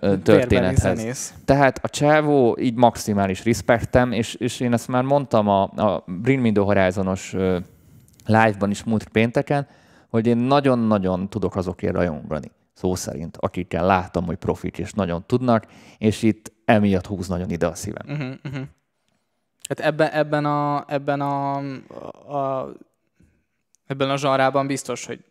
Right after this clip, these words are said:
Speaker 1: kiemelkedő album, és hogyha, ha nem, nem tudom, nem is év-, évalbum-,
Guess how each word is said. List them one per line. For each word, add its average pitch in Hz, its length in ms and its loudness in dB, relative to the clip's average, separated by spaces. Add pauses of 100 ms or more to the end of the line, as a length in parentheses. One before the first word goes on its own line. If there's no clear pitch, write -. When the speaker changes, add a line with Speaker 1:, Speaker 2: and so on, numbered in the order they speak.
(120)
Speaker 1:
kiemelkedő 120 680 -8
album, 120 300 -4
és 131 180 -10
hogyha, 135 440 0 (300)
ha - 100 -4
nem, 147 180 -2
nem 151 240 -2
tudom, 143 440 -4
nem 156 260 -2
is 151 260 -6
év-, 147 420 -4
évalbum-, 143 720 -2